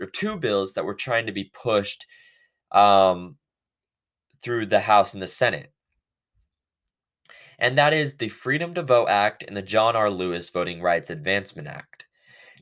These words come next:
Now, these were another one of Joe Biden's big ticket items when coming into office.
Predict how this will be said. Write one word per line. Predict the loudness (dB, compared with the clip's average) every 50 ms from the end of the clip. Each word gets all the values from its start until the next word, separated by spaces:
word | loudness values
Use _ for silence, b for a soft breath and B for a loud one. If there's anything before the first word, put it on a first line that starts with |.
| b
Now, | 0 4 6 6 4
these | 4 2 -2 -2 -2 -4 -2
were | 0 2 2
another | 2 2 2 2 4 4 4 2
one | 2 2 2 0
of | 0 -2 -4 -10 -12
Joe | -4 -2 0 0 2
Biden's | 2 2 4 4 2 0 -4 -10 -14
big | _ -6 -4 -2 -4 -4 -6 -10
ticket | -12 -12 -8 -4 -2 0
items | 2 2 0 0 -2 -4 -10 -12 -10
when | -10 -10 -8
coming | -8 -10 -10 -10 -10 -12
into | -12 -10
office. | -8 -10 -10 -10 -12 _ -20 -20 -18 -18 -18 -18